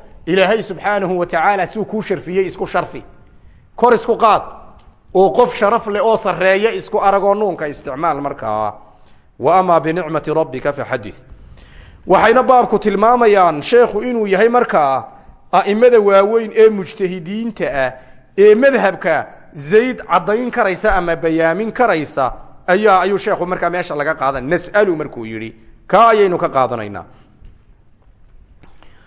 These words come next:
"ونسأل" waxaanu su'aalan.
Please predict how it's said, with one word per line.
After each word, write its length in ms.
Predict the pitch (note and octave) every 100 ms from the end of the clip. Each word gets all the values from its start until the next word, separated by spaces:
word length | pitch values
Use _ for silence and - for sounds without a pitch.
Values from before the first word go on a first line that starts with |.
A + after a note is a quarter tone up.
| _ - _ _ - -
"ونسأل" 540 | E3 G#3 G3+ - A#3+
waxaanu 440 | A#3 A#3+ G#3+ G3 F3+
su'aalan. 760 | F3 F3+ E3 D#3+ D#3 D#3 D3+